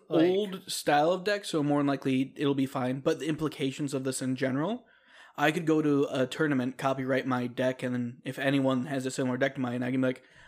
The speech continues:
Speaker 2: "I copyrighted this deck. I'm suing you. You're out of the tournament."
Speaker 1: Well, no, they wouldn't be out of the tournament.
Speaker 2: I can still sue them, though.
Speaker 1: You could still definitely sue them, and technically there would be validity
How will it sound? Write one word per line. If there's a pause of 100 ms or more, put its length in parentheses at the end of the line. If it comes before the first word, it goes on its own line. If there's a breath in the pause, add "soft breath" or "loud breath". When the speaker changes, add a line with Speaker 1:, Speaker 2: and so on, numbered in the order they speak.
(100)
Speaker 2:
"I
copyrighted
this
deck.
I'm
suing
you.
You're
out
of
the
tournament." (720 soft breath)
Speaker 1:
Well,
no,
they
wouldn't
be
out
of
the
tournament. (1080)
Speaker 2:
I
can
still
sue
them,
though.
Speaker 1:
You
could
still
definitely
sue
them,
and
technically
there
would
be
validity